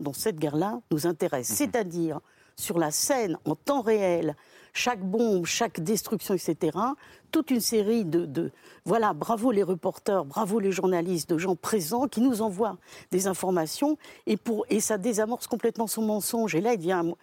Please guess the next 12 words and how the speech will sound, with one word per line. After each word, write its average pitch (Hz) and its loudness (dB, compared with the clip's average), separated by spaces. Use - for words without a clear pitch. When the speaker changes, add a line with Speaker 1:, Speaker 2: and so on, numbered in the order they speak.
Speaker 1:
parce - -2
que 220 2
ces 277 2
actions 247 0
qui 180 2
héritent 185 0
d'une 165 0
méthodologie 170 0
stalinienne 151 0
élaborée 175 2
et 170 -2
sophistiquée 180 -4